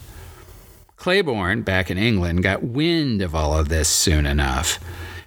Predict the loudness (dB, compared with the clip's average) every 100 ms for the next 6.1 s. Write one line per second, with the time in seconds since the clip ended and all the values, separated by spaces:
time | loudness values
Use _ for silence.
0 | -4 0 2 2 0 0 2 2 0 -2
1 | -2 0 2 2 2 2 2 0 -2 _
2 | -2 0 2 2 2 2 2 0 2 2
3 | 0 -2 -4 0 0 2 0 -2 0 2
4 | 4 2 0 2 2 2 2 2 2 2
5 | 2 2 4 2 0 -4 -2 0 0 0
6 | 0